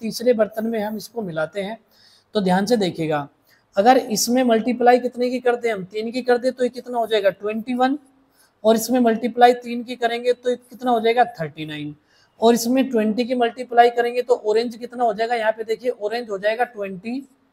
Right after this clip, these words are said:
और ये apple कितना हो जाएगा, फ़ोर्टी यानी कि चालीस। अब जब इनको मिलाएंगे तो orange कितना हो गया, ट्वेंटी वन हो गया, ठीक है, orange and apple।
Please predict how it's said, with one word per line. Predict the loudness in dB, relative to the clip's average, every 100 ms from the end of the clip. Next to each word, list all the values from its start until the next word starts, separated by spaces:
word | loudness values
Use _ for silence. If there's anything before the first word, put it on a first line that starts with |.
| _ _ _ _ _ _ _ _ _
और | 2 6
ये | 6
apple | 6 4 0
कितना | 0 0 0
हो | 0
जाएगा, | 0 -2
फ़ोर्टी | -2 -8 -10 -8 -6
यानी | -6 -4
कि | -6
चालीस। | -4 -6 -6 -8 -8 -10 _ _ 0
अब | 8
जब | 8 8
इनको | 4 6
मिलाएंगे | 6 6 4 2 0
तो | 4 4 4
orange | 2 0 -4
कितना | -16 -8 0
हो | 2 2
गया, | -2
ट्वेंटी | -2 -8 -8 -4
वन | -2 0
हो | 0
गया, | 4 4 2 -6 _ _ _ _ _ _ _ _ _ _ _ _ -4
ठीक | 2
है, | 4 2 -2 -20 _ _ _ _ 0
orange | 4 6 6 4
and | 2 0 -10 -20 -6 -4 -2 0
apple। | 0 2 0